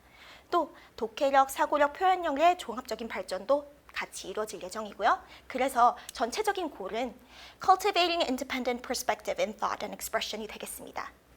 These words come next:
또 더불어서 저희는 이 모든 과정을 Harkness Method 수업을 통해서 진행을 할 예정인데요. Harkness Method란 학생들의 토의와 토론을 바탕으로 Discussion Based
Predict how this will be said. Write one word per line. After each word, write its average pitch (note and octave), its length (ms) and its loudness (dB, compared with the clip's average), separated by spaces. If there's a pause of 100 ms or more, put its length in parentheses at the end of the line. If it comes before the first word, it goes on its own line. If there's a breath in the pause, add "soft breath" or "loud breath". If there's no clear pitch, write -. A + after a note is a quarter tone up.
(420 loud breath)
또 D#4 280 2
더불어서 A3+ 440 -4
저희는 A3 460 -6
이 A3 60 -6
모든 G#3+ 280 -2
과정을 A#3 460 -4 (240 loud breath)
Harkness G#4+ 420 6
Method C4 360 2
수업을 E4 360 4
통해서 D4 380 -6
진행을 A3 380 -8
할 C4 180 -2
예정인데요. G3+ 640 -4 (1700 loud breath)
Harkness F#4 400 4
Method란 A3 720 -2 (240 loud breath)
학생들의 D#4+ 640 0
토의와 F#4 540 4
토론을 F#4+ 520 0 (200 loud breath)
바탕으로 G#3 580 -6
Discussion F4 720 -2
Based A#3+ 460 -2